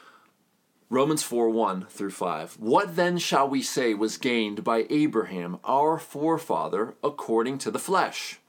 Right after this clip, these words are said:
Meaning what he did in his body, with his own actions, with his own effort. "For if Abraham was justified by works,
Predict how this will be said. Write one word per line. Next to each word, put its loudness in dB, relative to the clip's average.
Meaning 0
what 0
he -6
did 0
in -2
his -6
body, -2
with 2
his -2
own 0
actions, -4
with -4
his -6
own -4
effort. -4
"For 2
if -2
Abraham 2
was -2
justified 2
by 0
works, -2